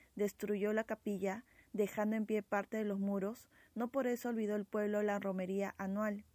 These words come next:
y en el sitio que antes fue sagrado se bailaba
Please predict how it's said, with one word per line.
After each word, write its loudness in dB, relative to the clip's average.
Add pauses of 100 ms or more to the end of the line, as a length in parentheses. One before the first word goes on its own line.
(440)
y 2
en 2
el 0
sitio -2
que 0
antes -2
fue -4
sagrado 0
se -4
bailaba 0